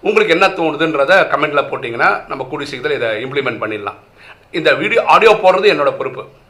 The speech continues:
இதே இது நம்ம WhatsApp குரூப்லயும் Telegram குரூப்லயும் போடுவோம். இந்த பைசா கொடுக்க முடியல, இல்ல பைசா கு-, நான் டெய்லி கரெக்டா தான் எழுதுக்கிறேன் கேட்டா போதும்னா, நீங்க நம்ம WhatsApp குரூப்போ Telegram குரூப்ல ஜாயின் பண்ணிக்கலாம். இல்ல ஏற்கனவே நீங்க இதெல்லாம் பண்ணிட்டு இருக்கீங்கன்னா, ரொம்ப சந்தோஷம்.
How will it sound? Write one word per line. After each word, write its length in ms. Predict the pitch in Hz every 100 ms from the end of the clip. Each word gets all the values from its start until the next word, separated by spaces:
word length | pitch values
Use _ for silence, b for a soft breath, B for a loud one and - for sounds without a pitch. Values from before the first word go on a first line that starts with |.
| _ _ B B B
இதே 280 | 180 220 240
இது 140 | 214
நம்ம 400 | 240 180 151 151
WhatsApp 220 | - 180 151
குரூப்லயும் 720 | 156 147 156 190 175 135 120
Telegram 460 | 127 165 165 143 131
குரூப்லயும் 340 | 131 127 156
போடுவோம். 340 | 139 135 117 - - B B B
இந்த 280 | 156 160 151
பைசா 340 | - 208 226
கொடுக்க 340 | 208 175 170 175
முடியல, 680 | 156 147 143 151 151 147
இல்ல 360 | 143 139 139 -
பைசா 260 | - 160 160
கு-, 500 | - 143 143 147 151
நான் 220 | 165 170
டெய்லி 180 | 165 170
கரெக்டா 180 | 165 156
தான் 220 | 160 160
எழுதுக்கிறேன் 340 | 156 151 147
கேட்டா 380 | 143 165 165 143
போதும்னா, 240 | 143 147 233
நீங்க 280 | 208 156
நம்ம 320 | 147 143 139 151
WhatsApp 200 | 156 135
குரூப்போ 280 | 139 147 151
Telegram 260 | 151 156 135
குரூப்ல 240 | 135 156
ஜாயின் 300 | 151 131 127
பண்ணிக்கலாம். 320 | 117 110 117 B B -
இல்ல 220 | 185 175
ஏற்கனவே 260 | 196 214 214
நீங்க 160 | 175
இதெல்லாம் 180 | 151 165
பண்ணிட்டு 300 | 160 165 156
இருக்கீங்கன்னா, 280 | 139 156 208
ரொம்ப 180 | 147 143
சந்தோஷம். 420 | 117 104 101